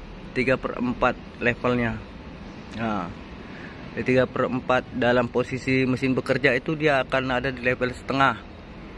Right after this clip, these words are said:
Dan jika ada, ada, ada, eh, posisinya di bawah sini,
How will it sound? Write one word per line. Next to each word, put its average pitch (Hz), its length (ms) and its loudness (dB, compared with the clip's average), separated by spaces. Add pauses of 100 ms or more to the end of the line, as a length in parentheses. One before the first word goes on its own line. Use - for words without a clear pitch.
(1400)
Dan 123 240 6
jika 151 320 4
ada, 143 80 2
ada, 135 240 2
ada, 135 200 4 (680)
eh, 120 240 -2
posisinya 123 720 2
di 127 160 2
bawah 123 380 4
sini, 156 420 2